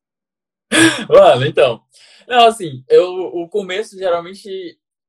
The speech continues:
eu pen-, eu penso mais ou menos assim, mas o meu começo eu acho que ele é mais,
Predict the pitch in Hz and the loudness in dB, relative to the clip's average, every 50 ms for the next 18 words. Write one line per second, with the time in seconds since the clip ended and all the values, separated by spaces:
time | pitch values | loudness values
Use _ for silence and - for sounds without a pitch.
0 | _ _ 170 175 170 - 214 220 233 214 208 - - 220 233 226 - 220 196 185 | _ _ 2 2 2 0 -4 -4 0 -2 -2 -2 -2 -6 -6 -6 -6 -8 -6 -6
1 | 185 175 170 165 160 170 156 151 - 147 147 156 156 156 165 165 160 160 - - | -6 -8 -10 -8 -8 -8 -10 -10 -12 -14 -10 -10 -10 -10 -8 -10 -10 -10 -8 -10
2 | 160 147 143 151 156 - 165 151 151 151 - _ 156 151 147 151 147 143 143 147 | -6 -2 -2 -4 -2 -2 -2 -2 -2 -2 -6 _ -10 -4 -4 -4 -2 -2 -6 -6
3 | 147 156 156 156 151 151 147 143 135 131 127 - - - _ | -6 -10 -14 -16 -18 -18 -18 -18 -18 -18 -18 -20 -20 -20 _